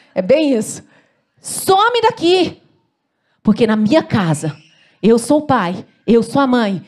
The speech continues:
eu sou responsável. E aqui quem influencia as semanas que sejam necessárias é o Espírito Santo do Senhor.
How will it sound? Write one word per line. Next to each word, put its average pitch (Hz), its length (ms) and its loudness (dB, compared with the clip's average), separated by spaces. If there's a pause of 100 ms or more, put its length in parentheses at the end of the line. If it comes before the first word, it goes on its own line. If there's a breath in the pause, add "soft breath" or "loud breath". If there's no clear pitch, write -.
(120)
eu 220 160 4
sou 233 200 0
responsável. 240 680 0
E 214 100 4
aqui 214 340 0
quem 247 260 0
influencia 254 720 2 (180 loud breath)
as - 140 -8
semanas 269 500 2
que 247 120 -6
sejam 277 280 2
necessárias 233 760 0 (240 soft breath)
é 180 80 4
o - 20 6
Espírito 190 460 0
Santo 165 340 -4
do 175 80 -12
Senhor. 151 480 -8